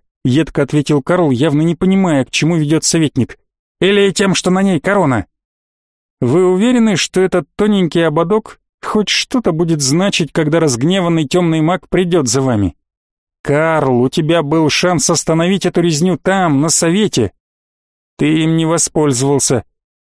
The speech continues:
Кровная месть объявлена, и любое вмешательство ставит под удар королевскую семью. Конечно, желание твоего сына отомстить понятно, но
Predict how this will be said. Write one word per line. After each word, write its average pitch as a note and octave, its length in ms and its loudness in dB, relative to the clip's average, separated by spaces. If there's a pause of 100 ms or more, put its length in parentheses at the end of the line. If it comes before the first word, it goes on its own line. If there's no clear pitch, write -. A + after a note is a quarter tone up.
(100)
Кровная E3 600 0
месть E3 300 0
объявлена, C#3+ 640 2
и D3+ 80 2
любое E3 360 2
вмешательство D#3+ 840 0
ставит E3 440 -2
под E3 200 0
удар E3 340 0
королевскую D#3+ 640 0
семью. D#3 460 0 (720)
Конечно, G#3 420 0
желание E3+ 460 0
твоего D#3 380 0
сына F3 300 0
отомстить D#3+ 500 -2
понятно, D#3+ 500 0
но D3+ 240 2